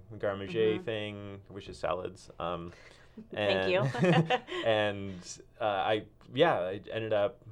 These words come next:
Speaker 1: you know, it was a great learning environment. They
Speaker 2: Mm-hmm.
Speaker 1: were, you know, fro-, they're both from, or Eric is from the Bay Area, and he had,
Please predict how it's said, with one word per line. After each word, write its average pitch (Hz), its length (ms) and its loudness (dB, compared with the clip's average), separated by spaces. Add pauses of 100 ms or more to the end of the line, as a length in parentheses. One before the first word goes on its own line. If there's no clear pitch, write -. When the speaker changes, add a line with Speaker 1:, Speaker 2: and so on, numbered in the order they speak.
(160)
Speaker 1:
you 117 100 -6
know, 98 180 2
it 101 40 0
was 104 120 -6
a 107 60 -6
great 104 360 0
learning 107 320 -6
environment. 120 600 0
They - 100 -8
Speaker 2:
Mm-hmm. 101 100 -4
Speaker 1:
were, 95 380 -2 (460)
you 98 60 -8
know, 87 280 -2 (160)
fro-, 110 160 4
they're 110 160 4
both 101 240 2
from, 95 460 -2
or 98 180 2
Eric 98 300 2
is - 60 -18
from 98 180 -8
the 90 60 -8
Bay 92 200 2
Area, 90 680 0
and 85 500 -14
he 90 180 -12
had, 85 380 -4